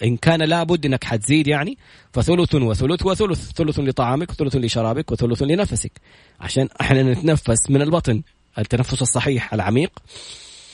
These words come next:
تنفخ بطنك، يدخل الهواء على الرئة، يدخل و-،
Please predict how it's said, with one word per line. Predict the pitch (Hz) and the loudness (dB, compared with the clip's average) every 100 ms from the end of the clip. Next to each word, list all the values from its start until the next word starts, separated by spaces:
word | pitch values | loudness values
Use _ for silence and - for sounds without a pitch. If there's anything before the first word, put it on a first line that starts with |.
| - - - - - - - _ _ _ _ _ | -20 -20 -20 -20 -20 -20 -20 _ _ _ _ _
تنفخ | - 147 131 - | 0 2 2 2
بطنك، | 147 156 196 - - - | 2 2 -2 -2 -16 -6
يدخل | 113 - 110 | -4 0 2
الهواء | 98 101 110 110 117 | 2 2 2 2 2
على | 98 92 | 0 -2
الرئة، | 104 104 117 | -2 -2 0
يدخل | 104 - 107 | 0 0 2
و-، | 110 117 107 | 4 4 0